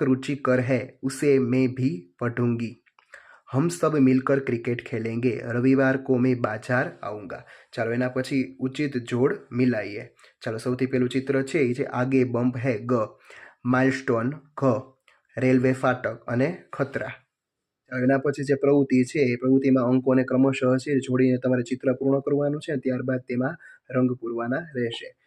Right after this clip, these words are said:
ચાલો, એના પછી બીજો પ્રશ્ન આપેલો છે, "સમજીએ ઓર લિખીએ." તો અહીંયા છે ઈ તમને, અ, એકવીસ સે પચાસ થી, અ, ગિનતી, અ, આપેલી છે, ઈ તમારે છે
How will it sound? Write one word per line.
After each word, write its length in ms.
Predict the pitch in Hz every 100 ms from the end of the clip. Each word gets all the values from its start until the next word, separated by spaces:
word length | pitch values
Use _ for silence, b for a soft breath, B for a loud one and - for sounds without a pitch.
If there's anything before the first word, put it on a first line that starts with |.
| _ -
ચાલો, 160 | 117
એના 120 | 123
પછી 300 | 127 135 135
બીજો 240 | 127 127 139
પ્રશ્ન 300 | 135 135 135
આપેલો 380 | 131 139 127 123
છે, 180 | 143
"સમજીએ 560 | 139 127 131 135 - 147
ઓર 260 | - 127 127
લિખીએ." 420 | 135 - 123 110 b b _
તો 240 | 131 131 127
અહીંયા 420 | - 123 123 123
છે 340 | - 156 120 123
ઈ 140 | 123
તમને, 500 | 123 127 131 127 127
અ, 240 | - 123 120 131
એકવીસ 360 | - - 143 -
સે 180 | 135
પચાસ 420 | 135 131 127 131 127
થી, 400 | - 127 127 123
અ, 200 | 117 117
ગિનતી, 580 | 123 131 131 131 127 123 - _ 123
અ, 60 | 120 123 - 135
આપેલી 360 | 135 139 117
છે, 160 | 117 139
ઈ 140 | 123
તમારે 440 | 120 123 120 120 117
છે 320 | 139 123